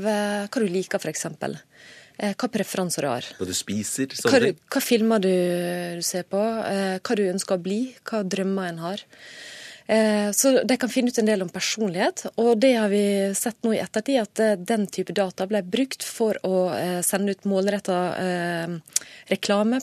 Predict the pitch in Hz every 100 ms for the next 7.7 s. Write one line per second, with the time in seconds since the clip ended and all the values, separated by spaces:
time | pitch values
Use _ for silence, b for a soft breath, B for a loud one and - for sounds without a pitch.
0 | - 208 180 - 170 - 147 - - 165
1 | - - 196 208 214 - 165 160 156 160
2 | 160 156 160 175 170 160 - 156 156 156
3 | 160 160 160 151 - - B B B B
4 | B B B - 202 196 196 - 220 240
5 | 311 320 320 - 277 277 269 262 254 247
6 | 233 - - 226 226 214 - 185 180 -
7 | 202 170 - _ - 185 170